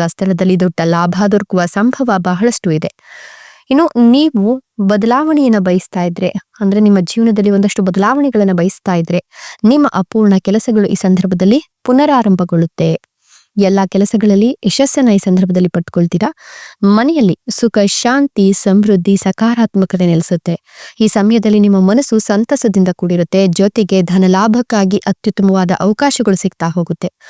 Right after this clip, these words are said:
ನಿಮ್ಮ ಪ್ರೇಮ ಸಂಬಂಧ ಈ ಸಂದರ್ಭದಲ್ಲಿ ಇನ್ನಷ್ಟು ಬಲಗೊಳ್ಳುತ್ತೆ. ಹಾಗೆ ಈ ಅವಧಿಯಲ್ಲಿ ನಿಮ್ಮ ಮಾನಸಿಕ ಒತ್ತಡಗಳು ಏನಿದೆ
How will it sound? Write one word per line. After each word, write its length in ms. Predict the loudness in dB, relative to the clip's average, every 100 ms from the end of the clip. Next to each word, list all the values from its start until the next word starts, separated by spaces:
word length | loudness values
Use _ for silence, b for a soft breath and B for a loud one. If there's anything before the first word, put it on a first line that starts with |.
| B B B 0
ನಿಮ್ಮ 220 | 2 2
ಪ್ರೇಮ 300 | 0 0 0 0
ಸಂಬಂಧ 440 | 0 0 0 0 -2 -4
ಈ 60 |
ಸಂದರ್ಭದಲ್ಲಿ 600 | -4 -2 0 0 0 0
ಇನ್ನಷ್ಟು 500 | 2 2 2 0 -2
ಬಲಗೊಳ್ಳುತ್ತೆ. 680 | 0 0 -2 -2 -2 -4 -6
ಹಾಗೆ 440 | -6 _ -6 -2 -2
ಈ 220 | 0 2
ಅವಧಿಯಲ್ಲಿ 480 | 2 0 0 0 2
ನಿಮ್ಮ 180 | 2
ಮಾನಸಿಕ 480 | 2 2 0 -2 -4 -4 -4 B B B B
ಒತ್ತಡಗಳು 720 | 2 2 0 -4 -2 0 0
ಏನಿದೆ 400 | 2 2 0 -2